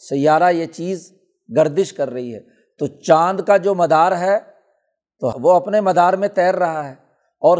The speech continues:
سورج کا جو دائرہ ہے اپنے مستقر پر، استقرار کی حالت میں، وہاں جو اس کی دوری حرکت ہے وہ ہو رہی ہے۔ اسی طریقے سے باقی سیارات، مریخ، مشتری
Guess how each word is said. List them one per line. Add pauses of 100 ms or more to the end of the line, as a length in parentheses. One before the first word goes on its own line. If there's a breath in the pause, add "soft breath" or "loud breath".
سورج
کا
جو
دائرہ
ہے
اپنے
مستقر
پر، (1300)
استقرار
کی
حالت
میں، (280)
وہاں
جو
اس
کی
دوری
حرکت
ہے
وہ
ہو
رہی
ہے۔ (800)
اسی
طریقے
سے
باقی
سیارات،
مریخ،
مشتری